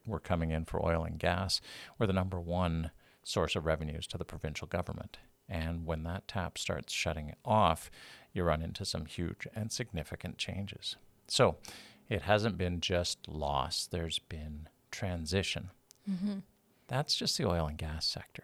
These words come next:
Speaker 1: And what does that mean for us here locally? Well, just in our region in the last year alone, that's nineteen hundred jobs lost in the resource sector. That's staggering.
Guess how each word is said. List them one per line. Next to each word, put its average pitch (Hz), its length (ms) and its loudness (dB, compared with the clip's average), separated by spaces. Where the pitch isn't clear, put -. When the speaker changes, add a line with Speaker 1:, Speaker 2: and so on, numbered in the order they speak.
Speaker 1:
And 87 120 0
what 87 100 2
does 113 80 0
that 107 160 4
mean 104 180 2
for 95 180 0
us 90 200 2
here 90 380 0
locally? 90 540 0
Well, 80 260 4
just - 320 0
in 87 140 2
our 87 280 8
region 87 520 0
in 85 100 0
the 82 80 0
last 80 340 0
year 87 140 0
alone, 85 320 2
that's 82 240 -4
nineteen 101 380 0
hundred 92 300 -4
jobs 85 380 0
lost 82 760 0
in 85 200 0
the 82 80 -4
resource 82 480 -2
sector. - 420 -8
That's 104 240 2
staggering. - 560 0